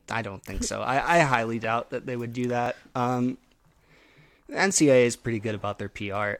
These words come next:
Uh, they, they have a couple hiccups down the road, but any, anything that's planned out like that definitely is not gonna have a,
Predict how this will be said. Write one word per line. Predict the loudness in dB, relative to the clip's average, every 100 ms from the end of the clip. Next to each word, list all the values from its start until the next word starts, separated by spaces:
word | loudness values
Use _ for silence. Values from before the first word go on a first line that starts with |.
| -4
Uh, | 0 2 0 -2 -4
they, | -2 -2 0
they | -2 0
have | -2 -4
a | -6
couple | -6 -6 -4
hiccups | -4 -2 -4 -4 -6
down | -6 -4
the | -2
road, | -4 -2
but | -2
any, | 0 2
anything | 2 2 4
that's | 4 2 -2
planned | -4 -2 -2
out | -2
like | -4 -6
that | -4 -2 -4 -4
definitely | -6 -6 -12 -10 -10
is | -8
not | -8 -8 -10 -10
gonna | -10 -6
have | -4 -6 -6
a, | -8